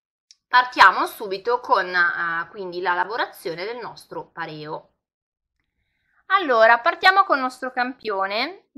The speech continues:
faremo il nostro anellino magico in questo modo e dopodiché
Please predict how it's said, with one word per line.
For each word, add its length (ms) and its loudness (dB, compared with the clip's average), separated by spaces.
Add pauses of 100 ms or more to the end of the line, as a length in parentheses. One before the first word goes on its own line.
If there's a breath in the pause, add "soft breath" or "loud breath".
(100)
faremo 400 -4
il 40 -10
nostro 420 -6
anellino 440 -6
magico 840 -4 (1400)
in 180 -20
questo 400 -20
modo 720 -16 (1120)
e 280 -16 (2000)
dopodiché 880 -18